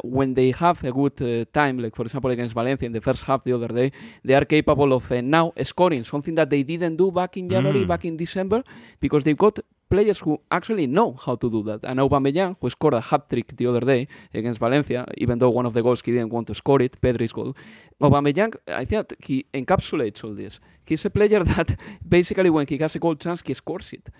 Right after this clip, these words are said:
Speaker 1: And Barcelona has been playing the whole season with strikers who were not qualified, uh, to score goals, with strikers who didn't have, uh, behind them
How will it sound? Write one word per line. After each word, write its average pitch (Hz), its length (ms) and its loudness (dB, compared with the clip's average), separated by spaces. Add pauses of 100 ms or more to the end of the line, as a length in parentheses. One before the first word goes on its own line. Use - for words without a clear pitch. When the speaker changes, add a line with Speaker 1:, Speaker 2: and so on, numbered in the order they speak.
(160)
Speaker 1:
And 131 140 -4
Barcelona 143 400 0
has 165 180 -2
been 165 140 -4
playing 170 260 0
the 143 80 -2
whole 156 160 2
season 165 280 -6
with 131 220 0
strikers 156 460 2
who 135 120 -4
were 139 140 4
not 147 240 -2
qualified, - 580 0 (260)
uh, 123 280 2
to 123 140 -8
score 127 260 -2
goals, 135 300 -2
with 135 200 -4
strikers 165 480 2
who 135 120 -2 (100)
didn't 180 360 0
have, - 320 -2 (320)
uh, 110 180 -2
behind 135 500 0
them 113 220 -4